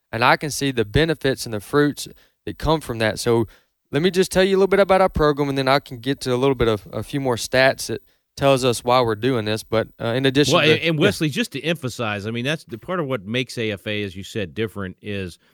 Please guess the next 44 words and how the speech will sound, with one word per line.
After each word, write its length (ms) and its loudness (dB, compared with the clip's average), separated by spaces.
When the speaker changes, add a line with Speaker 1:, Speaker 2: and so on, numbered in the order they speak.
Speaker 2:
there's 180 -6
lots 300 -2
of 220 -10
radio, 760 -2
you 160 -4
know, 180 -4
networks 600 -6
and 160 -8
programs 460 -4
and 60 -14
things 180 -2
that 140 -8
love 340 0
to 60 -8
talk 240 -4
about 180 -2
all 100 -2
the 80 -6
problems, 500 -4
but 60 -4
they 60 2
Speaker 1:
Sure. 140 4
Speaker 2:
very 180 0
rarely 280 -4
talk 220 -6
about 180 -6
the 80 -14
solutions. 500 -6
Speaker 1:
That's 140 -10
Speaker 2:
And 100 -2
Speaker 1:
right. 60 4
Speaker 2:
that's 160 0
exactly 420 0
what 160 -2
this 180 -8
is. 180 -2
I 60 -4
mean, 120 -4
it's 160 -8
literally 420 2
pouring 500 0
into, 440 -2
investing 720 -2
in 360 0